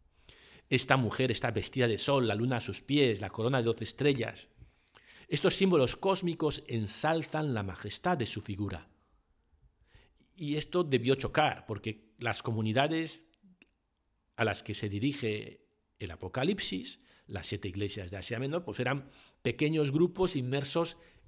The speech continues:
en una sociedad mayoritariamente pagana y muchas veces hostil. Eran cuatro gatos. Y se atreven a pensar que juegan un papel esencial en el desarrollo de la historia humana.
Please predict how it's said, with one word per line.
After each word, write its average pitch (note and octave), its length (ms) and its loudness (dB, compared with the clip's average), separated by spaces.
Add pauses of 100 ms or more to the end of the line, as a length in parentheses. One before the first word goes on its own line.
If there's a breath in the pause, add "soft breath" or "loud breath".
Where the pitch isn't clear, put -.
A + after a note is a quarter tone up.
en A2+ 120 2
una C#3 200 2
sociedad A2+ 640 2 (240 loud breath)
mayoritariamente A#2+ 960 4
pagana B2 600 0 (640 soft breath)
y C#3+ 160 -8 (260)
muchas G2 400 -4
veces G2+ 580 -4
hostil. F2 440 -8
Eran G2 240 -8
cuatro F#2+ 440 -8
gatos. - 520 -14 (600)
Y A#2+ 100 -4
se - 120 0
atreven B2 420 0
a A#2 100 -4
pensar G#2+ 540 -2 (280)
que - 460 -8
juegan C3 840 0 (600)
un B2+ 140 2
papel A2 500 0
esencial G2 720 -6 (400 soft breath)
en G2+ 140 -4
el F#2+ 120 -6
desarrollo G2+ 680 -4
de G2 120 -6
la F2+ 80 -6
historia F#2+ 380 -4
humana. E2 480 -8